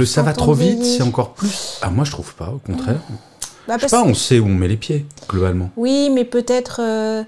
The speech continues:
Speaker 1: tu vois, si la personne n'est pas complètement, euh, sortie de sa dernière histoire, elle a besoin, euh, que c-, que ça aille dans une forme de lenteur pour, euh,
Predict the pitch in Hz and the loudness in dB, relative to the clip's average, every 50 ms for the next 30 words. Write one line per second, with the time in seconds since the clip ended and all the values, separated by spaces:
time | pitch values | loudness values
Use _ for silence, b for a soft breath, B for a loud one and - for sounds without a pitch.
0 | B B B B B B B - 240 240 269 269 - - 247 240 233 240 247 240 | B B B B B B B -6 -2 -2 -2 -2 0 0 0 0 0 0 -2 -2
1 | - 262 254 247 247 233 240 262 262 262 - 262 240 - 262 247 247 247 240 247 | -2 -2 0 0 0 0 0 -4 -4 0 0 0 0 2 0 -2 -2 -2 -2 -2
2 | 254 254 254 254 247 226 220 220 - - 240 233 - - - 247 247 247 - 240 | -2 -4 -4 -4 -2 -2 -2 -2 -2 -4 -6 -8 -8 -6 -6 -4 -4 -4 -2 -2
3 | 220 214 233 226 226 233 233 226 220 247 240 240 - - 226 220 226 220 220 226 | -2 -2 0 0 0 0 0 0 0 -2 -2 -4 -2 -2 0 0 0 0 -2 -2
4 | 220 220 208 214 208 208 196 214 214 202 208 214 220 220 220 220 220 220 208 202 | -2 -2 -2 -2 -2 -2 -4 -4 -4 -4 -4 -4 -4 -4 -4 -4 -4 -4 -6 -6
5 | 202 196 - - - - - - - - 226 220 214 214 220 208 185 208 202 190 | -8 -10 -10 -12 -14 -14 -12 -12 -10 -6 -4 -2 -2 0 -2 -2 -4 -6 -6 -4
6 | 208 214 202 - 233 220 220 214 202 220 214 208 220 220 214 220 - 214 202 196 | -4 -6 -6 -4 -4 -2 -2 0 0 0 0 0 0 -2 -4 -4 -4 -6 -6 -6
7 | 196 196 196 196 - - 202 196 190 196 196 190 190 | -6 -10 -10 -12 -14 -12 -12 -10 -10 -8 -8 -8 -8